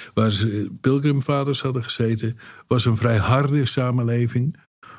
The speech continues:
waar nauwelijks, eh, oog was voor de behoeftigen, eh, waar ook weinig door de staatskerk aan diaconaat werd gedaan. Al die dingen, die namen die Puritijnen juist mee om in woord,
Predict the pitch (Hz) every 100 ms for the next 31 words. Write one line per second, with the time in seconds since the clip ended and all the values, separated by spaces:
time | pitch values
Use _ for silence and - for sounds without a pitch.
0 | - 104 101 104 143 151 135 117 - -
1 | - 139 117 - 143 139 127 131 110 -
2 | 113 110 107 107 110 151 - 143 127 156
3 | - - - - - - - - - 110
4 | 98 98 98 95 101 120 117 120 123 127
5 | 123 127 147 175 147 117 - 120 110 107
6 | - 127 123 - 127 104 104 107 107 110
7 | 107 107 107 110 131 127 135 127 135 117
8 | 117 120 - - - - - - 170 170
9 | 147 - - - 151 147 143 135 151 165
10 | 160 135 135 131 131 131 127 127 131 120
11 | - 156 143 131 175 170 156 135 127 123
12 | 135 127 143 180 - - - - - 135
13 | 117 120 117 107 107 123 139 165 165 -